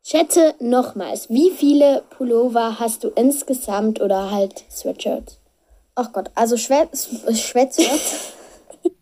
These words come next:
Speaker 2: Okay, was ich sagen wollte. <laughs> Sweatshirts habe ich, äh,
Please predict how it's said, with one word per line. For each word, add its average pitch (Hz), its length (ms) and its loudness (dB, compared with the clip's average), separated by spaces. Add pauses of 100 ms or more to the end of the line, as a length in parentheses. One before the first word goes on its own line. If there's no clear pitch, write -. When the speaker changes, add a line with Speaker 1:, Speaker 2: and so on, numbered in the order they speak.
(340)
Speaker 2:
Okay, 240 300 0
was 247 200 2
ich 277 180 -2
sagen 302 340 2
wollte. 285 300 2
<laughs> 302 260 0 (760)
Sweatshirts 320 1300 2 (480)
habe 269 240 2
ich, 302 120 4 (460)
äh, 254 440 0